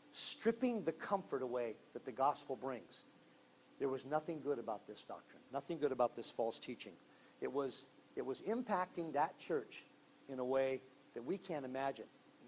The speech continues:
We don't, I don't think anybody, I hope no one struggles here with the idea that the body will be re-, your body will be resurrected, that the Lord Jesus Christ was res-, was raised from the dead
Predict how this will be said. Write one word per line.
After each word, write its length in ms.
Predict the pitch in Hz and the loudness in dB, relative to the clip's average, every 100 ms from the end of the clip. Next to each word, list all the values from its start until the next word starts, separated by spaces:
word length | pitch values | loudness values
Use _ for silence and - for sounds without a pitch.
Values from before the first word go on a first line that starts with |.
| - - 135 | -20 -18 -8
We 140 | 143 | -4
don't, 200 | 160 165 165 - - - | -2 -2 -4 -14 -20 -6
I 100 | 151 | 0
don't 200 | 175 185 - | 0 0 -2
think 240 | 170 196 | -4 -2
anybody, 480 | 160 139 120 117 113 - | -2 -2 -2 -2 -4 -6
I 60 | 120 | -6
hope 340 | - 214 220 | 2 2 2
no 60 | 143 | -4
one 160 | 120 | -4
struggles 360 | - 143 117 107 | -2 -2 0 -4
here 220 | - 120 104 - - - | -4 -4 -4 -14 -20 -8
with 140 | 120 | -8
the 100 | 135 | 4
idea 340 | 131 123 127 120 | 4 4 2 0
that 160 | 98 | 0
the 80 | - | -8
body 320 | 110 120 127 | 4 4 6
will 140 | 123 117 | 2 -2
be 120 | 117 | -2
re-, 140 | 117 113 | -4 -2
your 120 | 143 | -2
body 320 | 151 139 135 98 | 4 6 6 0
will 120 | 113 | -8
be 100 | 113 | -6
resurrected, 580 | 113 117 110 110 113 - 82 - - - - | -4 -4 -2 -4 -4 -8 -16 -20 -20 -20 -12
that 100 | - | -4
the 80 | |
Lord 240 | 123 135 139 | 0 2 2
Jesus 320 | 127 110 113 | -2 -6 -8
Christ 320 | - 127 107 | 0 0 0
was 120 | - 104 107 | -10 -12 -4
res-, 260 | 131 120 - | -2 -2 -8
was 220 | 123 107 98 | -8 -8 -4
raised 300 | 123 127 - | -4 -4 -6
from 140 | 113 | -12
the 60 | 104 | -8
dead 220 | 117 98 | -4 -4